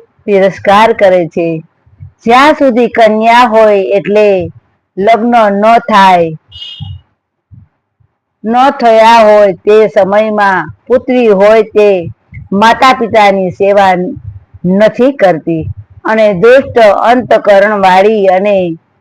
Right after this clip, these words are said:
બને છે, બને છે.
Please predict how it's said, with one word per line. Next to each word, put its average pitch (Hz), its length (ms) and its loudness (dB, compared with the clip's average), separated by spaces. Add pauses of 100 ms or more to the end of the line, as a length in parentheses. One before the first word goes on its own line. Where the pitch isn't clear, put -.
(140)
બને 226 500 -2
છે, 180 460 -2 (460)
બને 196 320 0
છે. 180 440 -4